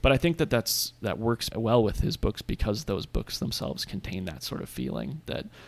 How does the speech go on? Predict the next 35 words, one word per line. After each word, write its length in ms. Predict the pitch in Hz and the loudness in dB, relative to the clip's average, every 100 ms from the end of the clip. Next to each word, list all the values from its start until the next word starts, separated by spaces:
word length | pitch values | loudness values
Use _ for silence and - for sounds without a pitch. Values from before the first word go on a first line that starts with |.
| - | -6
there's 220 | - 101 | -2 -2
this 220 | 107 98 - | -2 -4 -4
destruction 580 | 101 - 127 - - | -6 0 0 0 -2
at 140 | 113 98 | -2 -2
the 120 | 101 | -2
end, 320 | 101 92 85 - - - | 0 -2 -4 -10 -20 -8
and 140 | 101 98 | -4 -2
it's 140 | - | -2
going 280 | 117 110 107 | -2 0 -2
to 120 | 107 | -4
be 500 | 101 98 98 95 101 - | -4 -2 -2 -2 -4 -6
the 100 | 110 | -8
thing 260 | - 101 98 | -4 -2 -2
that 120 | 85 | -4
carries 340 | - 107 82 - | -6 -6 -6 -6
through 200 | - 55 | -6 -4
the 80 | - | -4
rest 240 | - - | -6 -8
of 60 | - | -8
the 60 | |
book. 400 | - - - - - - - - - - | -4 -4 -4 -12 -20 -20 -20 -20 -12 -2
There's 260 | 107 101 | -2 0
this 180 | 104 101 | 0 0
sense 340 | - 110 104 | 0 2 2
of 340 | 107 101 - - - - | 2 2 -2 -14 -20 -2
overwhelming 540 | 117 117 120 110 107 107 | 2 2 2 2 2 0
beauty, 340 | 110 107 104 | 0 0 0
and 80 | 104 | -4
it's 140 | 107 | -6
gonna 140 | 110 104 | -6 -6
ca-, 160 | - 123 | -6 -2
like, 180 | 117 | 2
all 160 | 120 156 | 4 4
of 80 | 143 | 4
these, 420 | 131 - - | 2 0 -4